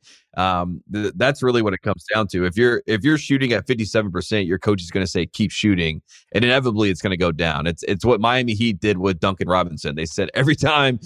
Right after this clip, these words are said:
you have a little inkling of space, you shoot it, no matter what." And then he starts hitting the side of the backboard and stuff like that 'cause they're forcing him to take, take, take, take, take.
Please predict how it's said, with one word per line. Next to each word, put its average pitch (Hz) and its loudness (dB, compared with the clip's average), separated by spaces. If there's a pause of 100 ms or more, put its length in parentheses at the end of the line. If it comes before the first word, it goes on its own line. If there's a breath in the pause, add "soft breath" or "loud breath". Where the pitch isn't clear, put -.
(140 loud breath)
you 123 2
have 120 2
a 117 2
little 127 2
inkling 117 -2
of 101 -2
space, 98 -4
you 104 2
shoot 110 0
it, 80 -2
no 107 0
matter 101 2
what." 92 2
And 95 -4
then 101 -2 (240 loud breath)
he 120 2
starts 113 0
hitting 127 2
the 107 -8
side 113 2
of 104 -2
the 98 -2
backboard 101 0
and 92 -6
stuff 104 -2
like 92 0
that 101 2
'cause 95 -2
they're 92 -2
forcing 104 -2
him 95 -4
to 82 -8
take, 113 -2
take, 104 -4
take, 104 -4
take, 95 -4
take. 107 0